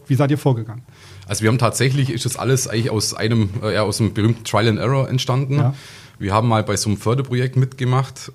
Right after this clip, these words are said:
Speaker 2: und, ähm, ich sag mal so, äh, das war nicht unbedingt von Erfolg gekrönt, weil meine Mitarbeiter und der Moderator oder Mentor oder wie man es auch immer nennt,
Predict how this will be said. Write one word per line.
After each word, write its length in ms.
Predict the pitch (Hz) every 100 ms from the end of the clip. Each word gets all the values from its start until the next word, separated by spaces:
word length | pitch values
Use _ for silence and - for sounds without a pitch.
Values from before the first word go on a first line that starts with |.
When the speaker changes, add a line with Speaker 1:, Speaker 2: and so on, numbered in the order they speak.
| -
Speaker 2:
und, 580 | 113 104 107 104 - -
ähm, 240 | 95 98 -
ich 100 | 98
sag 160 | 113
mal 120 | 117 104
so, 160 | 117
äh, 380 | 120 - 98 98 92 -
das 160 | 104
war 100 | 101
nicht 160 | 113 104
unbedingt 300 | 107 110 104
von 100 | 101
Erfolg 300 | 92 98 101
gekrönt, 420 | 98 - 90 87
weil 320 | 90 90 92 90
meine 220 | 98 101
Mitarbeiter 560 | 110 127 113 104 107 110
und 200 | 101 101
der 280 | 101 95 92 - - - - 101
Moderator 580 | 101 92 90 107 127 110
oder 140 | 101
Mentor 360 | 95 113 123 110
oder 100 | 104
wie 40 |
man 100 | 110
es 80 | -
auch 60 |
immer 160 | 95 104
nennt, 260 | 98 107